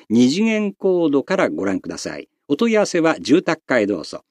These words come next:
電話五二四六の九零二八番です。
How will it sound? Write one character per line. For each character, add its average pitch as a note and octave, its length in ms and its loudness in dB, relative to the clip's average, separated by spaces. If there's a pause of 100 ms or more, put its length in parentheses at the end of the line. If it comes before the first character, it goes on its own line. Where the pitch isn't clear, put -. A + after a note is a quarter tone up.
(160)
電 A#2+ 280 4
話 B2+ 220 0
五 F3+ 340 6
二 F#3+ 360 2
四 C#3 240 6
六 C3 280 2
の B2+ 280 0
九 G3+ 320 2
零 D3 280 2
二 D3+ 260 6
八 - 260 -2
番 - 200 -8
で - 80 -12
す。 - 200 -8